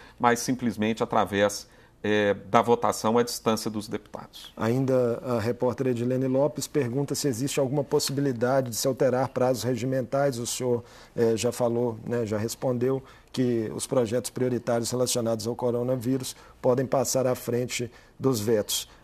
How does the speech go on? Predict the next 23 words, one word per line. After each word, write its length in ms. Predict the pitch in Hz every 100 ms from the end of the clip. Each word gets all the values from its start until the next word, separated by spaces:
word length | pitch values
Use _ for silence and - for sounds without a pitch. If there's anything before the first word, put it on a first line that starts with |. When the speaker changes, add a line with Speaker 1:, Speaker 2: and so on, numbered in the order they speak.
| -
Speaker 2:
A 460 | 135 135 127 120 - -
pergunta, 680 | - 143 117 151 143 139 127 120
a 60 |
última 280 | 135 147 143
pergunta 540 | 123 123 110 127 127
da 200 | 117 123
Edilene 380 | 120 117 123 135
Lopes 340 | 131 147 143 135
é 80 |
se 140 | 147 156
a 60 |
Assembleia 480 | 147 160 139 131 151
deve 260 | 127 151 127
preparar 460 | 143 139 135 139
algum 280 | 139 131 165
projeto 520 | 180 160 123 135 135
de 100 | 123
lei 180 | 123 123
específico 800 | 127 - 143 - 131 143 160 139
por 140 | 131
iniciativa 640 | 135 131 156 120 - 120 127
da 180 | 160 165
Casa 480 | - 135 147 135